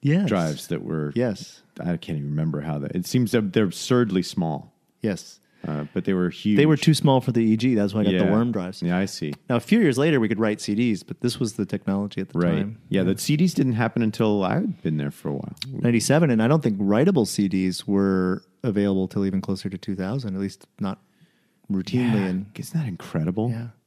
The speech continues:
Speaker 1: And now you just
Speaker 2: I, I, I remember in, at the University of Washington, there was
Speaker 1: <clears throat>
Speaker 2: one place in the hospital that had this special machine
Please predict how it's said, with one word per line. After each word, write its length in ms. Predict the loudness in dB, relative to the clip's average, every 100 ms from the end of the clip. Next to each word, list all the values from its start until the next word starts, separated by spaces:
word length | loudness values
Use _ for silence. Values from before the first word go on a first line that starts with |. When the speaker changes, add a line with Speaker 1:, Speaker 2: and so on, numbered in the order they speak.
| _ _ _ _ _ _ _ _ _ -6
Speaker 1:
And 100 | -2
now 200 | 0 -2
you 120 | -2
just 220 | -6 -14 -20 _ _ _ _
Speaker 2:
I, 60 | 0 2 2
I, 180 | 2 2 -2 0 0 0 -2
I 60 |
remember 340 | 0 2 4 4
in, 280 | 4 0 0 0
at 80 |
the 60 | 0
University 280 | 2 2 2
of 60 |
Washington, 480 | 2 2 2 2 2
there 140 | 2 0
was 120 | 2
Speaker 1:
<clears throat> 0 |
Speaker 2:
one 440 | 2 4 4 2 -2
place 460 | 0 2 2 0
in 80 | 0
the 60 | 0
hospital 640 | 0 -2 -2 -2 -2 -4 _ -20 _ _ -2
that 120 | -2
had 180 | 0 -2
this 120 | -4
special 640 | -6 -6 -4 -2 0 0 0
machine 680 | -2 -2 -2 0 0 -4